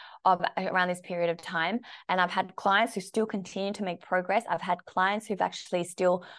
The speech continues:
lost weight around this period, actually started a transformation around this period and lost, like, seven, eight kilos. I've also had clients, a lot of clients, I actually, my encouragement is just maintain.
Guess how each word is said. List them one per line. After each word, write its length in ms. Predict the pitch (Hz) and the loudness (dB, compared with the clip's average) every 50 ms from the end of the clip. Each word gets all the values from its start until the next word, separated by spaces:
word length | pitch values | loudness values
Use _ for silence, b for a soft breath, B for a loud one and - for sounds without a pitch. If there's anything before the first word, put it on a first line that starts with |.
| B B B | B B B
lost 340 | 208 226 254 - - - - | 4 4 4 4 0 -2 2
weight 240 | 202 185 175 175 - | 4 4 4 4 2
around 180 | - 185 165 165 | -2 -4 -4 -6
this 120 | 170 165 | -8 -10
period, 380 | - - 175 165 170 165 165 165 | -8 -4 -2 0 0 0 0 0
actually 280 | - 175 - - 262 247 | -2 -2 -2 -2 -4 -2
started 300 | - 226 185 180 180 170 | 2 2 2 2 2 0
a 40 | |
transformation 580 | 175 - 180 170 - - 170 165 170 185 208 185 | -6 -6 -8 -8 -8 -6 -6 -4 -4 -4 -4 -4
around 180 | 180 170 160 160 | -4 -4 -6 -6
this 140 | 165 165 | -10 -12
period 320 | - - 165 160 160 160 156 | -10 -8 -4 -2 -2 0 0
and 180 | - 170 165 | 0 0 2
lost, 380 | 165 170 165 165 175 - - - B B B B B B B | 4 4 2 2 0 -4 -12 -20 B B B B B B B
like, 200 | 202 - - - | -12 -12 -10 -2
seven, 260 | - 233 202 190 185 | 2 2 4 4 2
eight 220 | 175 165 - 254 | 0 -2 -2 -4
kilos. 500 | - - 202 190 175 165 170 175 180 220 240 - B B B B | -6 -2 -2 0 2 2 4 4 4 2 0 -6 B B B B
I've 140 | B 202 196 | B -2 0
also 280 | - - 226 254 254 247 | 2 4 2 4 2 0
had 260 | 233 214 220 208 208 | -2 0 -2 -2 -2
clients, 560 | - - - 180 180 175 175 175 190 220 - - - | -4 -4 0 2 2 2 2 0 -2 -4 -4 -2 -2
a 60 | 196 | -2
lot 320 | 190 190 190 196 214 247 | 0 0 2 4 4 4
of 60 | 254 254 | 4 2
clients, 400 | - - 175 165 165 170 175 - | -2 -2 -2 0 0 -2 -2 -4
I 140 | - 196 - - | -4 -4 -4 -4
actually, 400 | 185 208 220 - - - 233 226 | -4 -4 -6 -6 -4 -2 0 2
my 220 | 220 196 185 185 | 2 2 2 2
encouragement 640 | 180 180 185 190 190 180 185 185 220 202 196 - - | 0 -2 -4 -2 -2 -2 -2 -2 -4 -6 -4 -2 0
is 160 | 180 175 175 - b b b b b b b b b - 196 | 0 -2 -2 -4 b b b b b b b b b -12 -4
just 420 | 175 185 196 220 240 247 285 - - - - _ _ _ _ _ | 2 4 4 4 4 2 -2 -6 -8 -14 -14 _ _ _ _ _
maintain. 640 | - 180 165 170 170 160 - - 160 156 143 - - | -4 0 0 0 0 -2 -2 -2 -4 -2 -4 -8 -10